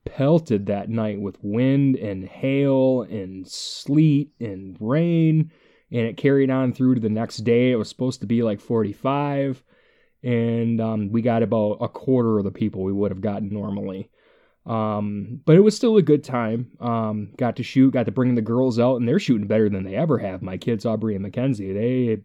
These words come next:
they, I didn't need to help them at all, and that's really surprising. Like, you know, other than, "Dad, leave me alone, let me shoot," a couple times, uh, they, they did great. Uh, so that was a good time. We only really had time to shoot one round, um,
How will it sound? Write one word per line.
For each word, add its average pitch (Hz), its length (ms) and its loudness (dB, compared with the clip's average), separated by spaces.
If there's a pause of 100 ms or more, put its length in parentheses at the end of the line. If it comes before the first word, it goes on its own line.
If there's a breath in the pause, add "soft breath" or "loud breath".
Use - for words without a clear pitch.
(160)
they, 120 320 0 (260)
I 107 120 -6
didn't 135 200 2
need 123 140 0
to 120 80 -2
help 120 240 -2
them 120 180 2
at 127 60 2
all, 117 460 2
and 110 260 -4
that's 120 240 -4
really 113 300 0
surprising. 104 640 -4
Like, 98 160 -12 (300)
you 117 120 -6
know, 104 140 -6
other 127 180 0
than, 110 380 -2
"Dad, 117 220 0
leave 120 140 0
me 120 100 0
alone, 113 320 -2
let 117 120 -4
me 107 100 -4
shoot," 151 260 2
a 127 40 -2
couple 107 240 -6
times, 120 460 -2 (640 soft breath)
uh, 110 460 -2 (420)
they, 147 280 4
they 107 240 -4
did 120 180 0
great. 156 480 0 (240)
Uh, 113 400 -4
so 139 300 -2
that 311 180 0
was 339 120 -6
a - 40 -20
good - 180 2
time. 143 260 2
We 123 100 2
only 165 180 4
really 151 240 2
had 131 180 0
time 135 260 0
to 120 60 2
shoot 139 280 2
one 123 240 0
round, 120 520 -2 (480 soft breath)
um, 110 540 -2